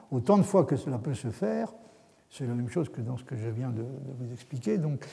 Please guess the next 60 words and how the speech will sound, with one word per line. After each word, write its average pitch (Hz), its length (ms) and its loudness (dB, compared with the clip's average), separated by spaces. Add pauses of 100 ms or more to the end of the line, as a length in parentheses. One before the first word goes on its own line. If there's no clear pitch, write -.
(300)
on 147 100 -2
soustrait 180 380 2
la 147 100 4
plus 160 140 0
petite 156 320 0
de 143 80 2
la 139 80 0
plus 143 160 -2
grande 135 260 2
autant 131 200 0
de 135 60 -2
fois 147 180 -2
que 131 120 -4
cela 123 220 -4
peut 120 160 -6
se 147 160 -2
faire, 196 320 0
et 147 80 8
le 170 160 12
reste 214 360 6
à 160 60 2
nouveau 156 360 4
de 127 100 2
la 127 100 0
plus 135 160 -4
petite, 131 520 -4 (440)
et 123 80 0
de 120 100 4
la 151 120 6
même 226 160 10
façon, 220 340 2
une 170 80 4
fois 170 160 -2
encore, 156 300 4
le 135 120 4
reste - 440 4 (280)
de 135 80 2
ce 143 100 -2
qui 160 200 2
a 151 60 6
été 135 200 2
soustrait, 156 520 0
autant 170 300 2
de 151 100 2
fois 175 220 0
que 170 120 -4
cela 131 240 -4
peut 131 140 -4
se 123 160 -4
faire, 180 300 0
jusqu'à 220 380 2
ce - 100 -2
que, 127 200 0
ou 139 200 4
bien 151 260 8 (440)
il 135 120 2
en 147 60 0
résulte 143 400 4
une 123 100 2
exhaustion, 160 720 4